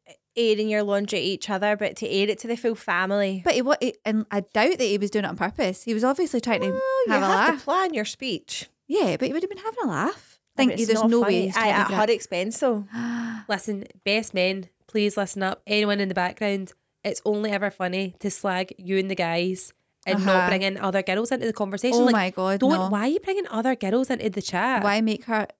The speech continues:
Speaker 2: so uncomfortable?
Speaker 3: Basically, all, see all you're doing, right? Even if you're saying,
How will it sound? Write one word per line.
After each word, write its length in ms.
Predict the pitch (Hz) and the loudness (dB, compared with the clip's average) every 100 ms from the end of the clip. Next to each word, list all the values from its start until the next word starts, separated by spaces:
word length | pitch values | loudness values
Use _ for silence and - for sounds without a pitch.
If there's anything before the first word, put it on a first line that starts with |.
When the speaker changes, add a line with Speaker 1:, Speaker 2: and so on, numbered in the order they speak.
| _ | _
Speaker 2:
so 580 | - - - 214 202 202 | -10 -6 -2 2 2 2
uncomfortable? 680 | 202 196 - 196 190 - 240 | 0 -4 -4 -4 -4 -2 2
Speaker 3:
Basically, 400 | 220 240 - 285 | 2 2 0 0
all, 200 | - 226 | 2 0
see 180 | 233 277 | 0 -2
all 200 | 285 254 | 0 0
you're 140 | 240 226 | 0 -2
doing, 240 | 202 202 | -2 -2
right? 200 | 220 226 | 0 -2
Even 220 | 226 226 | -2 -2
if 180 | 254 - | -2 -2
you're 120 | 226 | -4
saying, 280 | 196 196 190 | -2 -2 -4